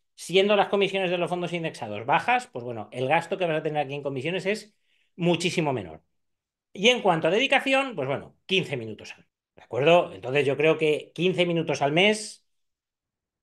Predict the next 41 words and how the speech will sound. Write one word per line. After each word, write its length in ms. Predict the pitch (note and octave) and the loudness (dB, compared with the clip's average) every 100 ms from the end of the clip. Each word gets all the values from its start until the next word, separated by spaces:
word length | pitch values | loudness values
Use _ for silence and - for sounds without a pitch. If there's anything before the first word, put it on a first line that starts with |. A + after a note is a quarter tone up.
| _ - | _ -12
en 200 | C#3 C3 | -10 -2
fin, 460 | E3+ E3+ G2+ - _ _ - | 0 0 -2 -10 _ _ -10
el 160 | C3 | -8
que 120 | C#3+ C#3+ | -4 2
no 100 | F3+ | 4
lo 140 | F#3+ | 6
tenga, 580 | G3 G3+ G#3+ A#3+ B3 A3 | 4 4 6 6 4 0
mm, 500 | F3 D#3 D3+ D3 C3+ | -6 -8 -6 -4 -4
tiene 220 | C#3+ G3+ | 0 2
un 120 | A3 F3 | 2 6
problema 480 | E3+ F3+ A3 A#3+ G#3 | 6 8 6 6 6
y 40 | |
no 120 | F#3+ | 6
es 60 | F3 | 4
de 80 | D#3 | 2
bolsa, 360 | G2 - - | 0 -6 -8
<laughs> 180 | - C3 | -8 -4
ni 340 | D3 D3+ D#3 D3+ | -4 -2 -4 -4
de 200 | D3 D3 | -2 0
dinero. 460 | C3+ G2+ E2+ - _ _ _ _ _ _ _ | -2 -6 -12 -20 _ _ _ _ _ _ _
¿De 80 | - | -12
acuerdo? 640 | - D#3 G3 A#3 - - _ - | 0 4 6 4 2 -8 _ -4
Para 180 | A2+ | -2
aprenderlo 480 | A2+ B2+ B2 D#3+ F#3 | 0 0 0 2 4
no, 180 | D#3 D#3 | 2 0
para 140 | - | -2
aprenderlo 400 | - G#2 B2 D#3 | -12 -6 -2 0
necesitamos 520 | D#3+ C3+ C3 C#3 E3 D#3 | 0 0 -2 -2 -2 -2
algo 180 | C#3+ | -2
más 140 | C#3 C3 | -2 0
de 60 | C3 | 0
dedicación. 500 | B2 B2 A#2 - - _ _ _ - | -2 -4 -8 -14 -20 _ _ _ 0
Pero 440 | D#3 G3+ A#3 - | 4 6 6 2
lo 200 | A2 G#2+ | -4 -8
que 120 | B2 B2 | -4 -6
es 100 | A#2+ | -2
la, 500 | B2 A#2 A2+ A2 A2 | 0 0 -2 -4 -6
digamos, 480 | A2+ B2+ B2 A2+ C#3+ | -6 -4 -4 -8 -10
una 200 | D3 D3 | -4 0
vez 140 | C#3 - | 0 0
tienes 480 | C#3+ D3 C#3 - | -2 -2 -4 -6